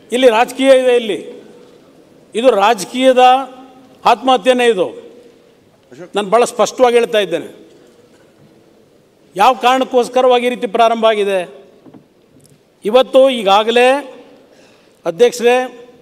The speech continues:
ಗ್ರಾಮ ಪಂಚಾಯತಿಗೆ ಸಂಬಂಧಪಟ್ಟಾಗೆ ಹೊಸದಾಗಿ ಅಧ್ಯಕ್ಷರು, ಉಪಾಧ್ಯಕ್ಷರುಗಳ ನೇಮಕಾತಿಯ ಒಂದು ಮೀಸಲಾತಿ ಈಗಾಗಲೇ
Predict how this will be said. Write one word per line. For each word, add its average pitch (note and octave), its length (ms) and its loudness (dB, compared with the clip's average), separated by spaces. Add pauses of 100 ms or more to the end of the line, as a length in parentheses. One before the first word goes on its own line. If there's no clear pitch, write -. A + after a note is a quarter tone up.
(1120)
ಗ್ರಾಮ A3+ 300 -2
ಪಂಚಾಯತಿಗೆ A#3+ 760 -2
ಸಂಬಂಧಪಟ್ಟಾಗೆ G3+ 1000 -4 (1700)
ಹೊಸದಾಗಿ A3+ 680 -2 (1040)
ಅಧ್ಯಕ್ಷರು, F3 500 -2
ಉಪಾಧ್ಯಕ್ಷರುಗಳ G#3+ 840 -4
ನೇಮಕಾತಿಯ G3 640 -8
ಒಂದು G#3+ 240 -8
ಮೀಸಲಾತಿ G3 920 -6 (880)
ಈಗಾಗಲೇ F#3+ 720 -2